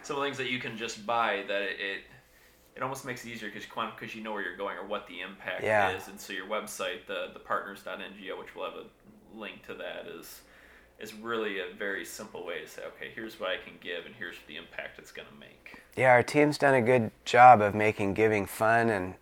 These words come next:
Speaker 2: giving creative ways to do that for children. Um, the other thing that you could do is, um,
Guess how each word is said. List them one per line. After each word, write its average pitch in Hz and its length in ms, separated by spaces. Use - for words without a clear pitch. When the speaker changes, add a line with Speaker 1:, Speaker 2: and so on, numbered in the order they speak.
Speaker 2:
giving 104 300
creative 104 460
ways 104 280
to 95 120
do 107 160
that 104 220
for 92 120
children. 117 540
Um, 107 380
the 120 140
other 147 180
thing 131 240
that 107 100
you 113 180
could 110 280
do 117 340
is, 98 540
um, 98 400